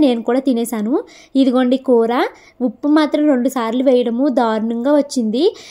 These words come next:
కూర అయితే కొంచెం కొంచెం పలచగా తినేసి మిగిలిన కూర మొత్తాన్ని పాడేయాల్సి వచ్చిందనమాట. చాలా బాధ అనిపించింది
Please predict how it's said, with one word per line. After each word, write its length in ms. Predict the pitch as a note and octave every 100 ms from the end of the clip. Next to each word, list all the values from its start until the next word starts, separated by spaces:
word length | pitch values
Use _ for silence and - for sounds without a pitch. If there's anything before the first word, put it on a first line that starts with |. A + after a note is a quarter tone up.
| - _ -
కూర 200 | C#4 C4+ D#4
అయితే 220 | D4+ D#4 D#4+
కొంచెం 260 | D4 A#3+ C#4
కొంచెం 220 | C4+ B3+ D4
పలచగా 400 | B3+ A#3 A#3 C#4 C#4
తినేసి 340 | A#3+ A#3+ B3 E4+
మిగిలిన 280 | D#4+ A#3+ B3+
కూర 160 | B3+ A#3+ A#3
మొత్తాన్ని 420 | A3 A#3 A3+ C4+ F4
పాడేయాల్సి 480 | D4+ A3+ A#3 B3 A#3+ A#3+
వచ్చిందనమాట. 580 | - A3 G#3+ G#3 G3+ B3 D4+ D#4
చాలా 180 | C4+ A#3+
బాధ 220 | A3 G#3+ A3+
అనిపించింది 560 | C4 A#3+ - - A3 B3